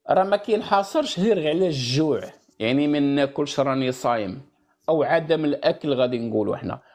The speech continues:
ولكن الصوم خاصك تصوم على الكراهية، هذا هو الصوم، وتصوم حتى على نشر الكراهية،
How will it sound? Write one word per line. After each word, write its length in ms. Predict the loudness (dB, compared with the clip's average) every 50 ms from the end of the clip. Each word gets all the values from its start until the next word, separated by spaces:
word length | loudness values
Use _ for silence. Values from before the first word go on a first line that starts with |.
| _ -6
ولكن 400 | -2 0 0 0 -2 -2 -4 -4
الصوم 640 | -2 -4 -6 -8 -4 -2 -2 -2 0 -2 -4 -6 -6
خاصك 340 | -8 -8 -8 -6 -6 -8 -8
تصوم 420 | -8 -8 -6 -2 -2 0 0 0
على 200 | 0 0 2 0
الكراهية، 920 | 0 -2 -2 -2 0 0 2 2 2 2 0 0 -2 0 0 0 -2 -2 -6 -14 _ _ _ _ _ _ _ _ _ _ _ _ _ _ _ _ _ _ _ _ _ _ _ _ _ _ _ _ _ _ _ _ -6
هذا 160 | -2 0 2
هو 140 | 2 2 0
الصوم، 540 | -2 -4 -6 -4 -2 -2 0 -2 -4 -8 -12 -18 _ _ _ _ _ _ _ _ _ -4
وتصوم 480 | -4 -4 -2 0 2 2 2 2 2 -2
حتى 280 | -8 -12 -6 -4 -2
على 500 | -2 0 0 2 2 2 2 2 -2 -2 -4
نشر 540 | -4 -2 0 2 2 0 0 0 -2 -2 -2
الكراهية، 760 | -4 -2 -2 0 0 0 0 0 0 -2 -2 -2 -2 -4 -6